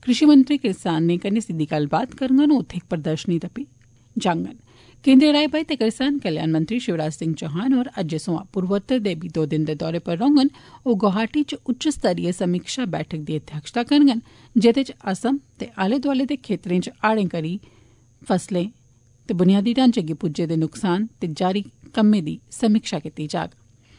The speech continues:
चौहान होर अरुणाचल प्रदेश दे हाड़ प्रभावित इलाकें दा हवाई ते कल जमीनी सर्वेक्षण करङन। ओह् प्रभावित परिवारें ते मुकामी लोकें कन्नै मलाटी करियै राहत कम्में दा जायजा लैङन। चौहान होर राज्य सरकार दे मंत्रियें ते वरिष्ठ अधिकारियें कन्नै बैठक लाइयै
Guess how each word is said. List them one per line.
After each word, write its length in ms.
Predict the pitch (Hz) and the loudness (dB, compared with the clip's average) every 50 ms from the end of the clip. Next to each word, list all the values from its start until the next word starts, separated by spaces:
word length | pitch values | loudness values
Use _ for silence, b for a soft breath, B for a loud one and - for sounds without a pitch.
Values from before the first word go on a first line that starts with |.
| b b b - - | b b b -20 -16
चौहान 440 | - - 185 170 147 165 160 160 165 | -8 -4 -4 -4 -2 -2 -2 -2 0
होर 140 | 165 160 170 | -2 -2 -4
अरुणाचल 640 | 196 - - _ - 262 202 185 180 175 - 196 | -6 -10 -14 _ -4 0 2 4 4 2 0 -2
प्रदेश 380 | 175 - 165 147 160 160 156 - | -6 -4 -4 -4 -4 -4 -4 -4
दे 120 | - - - | -8 -10 -6
हाड़ 180 | - 185 175 170 | -2 -2 -2 -2
प्रभावित 440 | - - 165 160 170 165 165 180 156 | -2 -6 -8 -6 -6 -6 -6 -8 -8
इलाकें 340 | 160 170 175 170 - 170 165 | -8 -8 -8 -8 -6 -6 -6
दा 80 | 165 | -6
हवाई 340 | - 170 175 165 165 160 160 | -4 -4 -4 -2 -2 -4 -4
ते 100 | 151 170 170 - | -6 -8 -10 -10
कल 320 | - - 185 185 180 175 190 b b b b b b | -8 -8 -6 -4 -4 -4 -6 b b b b b b
जमीनी 440 | 190 151 180 175 170 175 175 160 160 151 | -4 0 2 4 4 4 4 2 0 0
सर्वेक्षण 480 | - 160 147 151 151 - - 277 277 | -2 -4 -4 -4 -4 0 4 4 4
करङन। 360 | 269 269 247 240 226 240 277 311 - | 4 4 2 0 0 0 0 -2 -2
ओह् 140 | 208 185 - | -4 -4 -2
प्रभावित 460 | - 190 175 175 180 175 170 165 165 - | -2 -2 0 0 0 0 0 -2 -6 -6
परिवारें 500 | - 165 156 160 156 156 170 202 240 247 | -6 -6 -6 -4 -2 0 0 2 0 0
ते 100 | 247 269 | 0 0
मुकामी 440 | 208 160 156 147 165 165 180 220 254 | 0 0 0 0 0 0 2 2 2
लोकें 280 | 240 262 247 262 254 247 | 2 2 0 0 0 2
कन्नै 160 | 262 247 262 | 4 4 4
मलाटी 340 | 240 247 247 247 247 269 247 | 4 4 2 -2 -2 -2 -2
करियै 360 | 277 277 277 269 254 - - b b b b b b - | 0 2 2 2 0 -2 -6 b b b b b b -4
राहत 360 | 208 190 185 175 190 208 - | -2 0 0 0 -2 -4 -6
कम्में 280 | - - 160 156 160 156 | -4 -4 -2 -2 -2 -4
दा 100 | - 170 | -6 -8
जायजा 340 | 160 - 185 165 - 190 170 | -10 -8 -10 -8 -8 -8 -6
लैङन। 420 | 160 160 160 175 175 175 185 208 - b b b b b b b b | -4 -4 -2 -2 0 -2 -2 -4 -8 b b b b b b b b
चौहान 320 | - 185 165 165 165 165 165 | -4 -2 0 2 2 2 2
होर 100 | 165 160 | 0 -2
राज्य 260 | 160 156 151 170 160 | -4 -4 -4 -6 -6
सरकार 360 | - 175 165 - 170 165 160 | -6 -6 -8 -8 -6 -8 -6
दे 120 | 156 170 | -6 -4
मंत्रियें 480 | 165 156 156 160 165 - - 208 202 240 | -4 -2 0 -2 -2 -2 -2 -2 -2 -2
ते 120 | 247 220 | -2 -4
वरिष्ठ 360 | 165 156 - 170 170 - - 165 | -4 -4 -4 -6 -6 -6 -8 -8
अधिकारियें 460 | 143 185 170 - 165 175 185 185 175 | -6 -6 -6 -6 -4 -4 -2 -4 -4
कन्नै 180 | - 156 156 | -4 -6 -6
बैठक 360 | 147 156 147 147 - 202 - 240 | -6 -6 -8 -8 -8 -8 -4 0
लाइयै 280 | 262 277 247 208 165 | 0 2 2 0 -2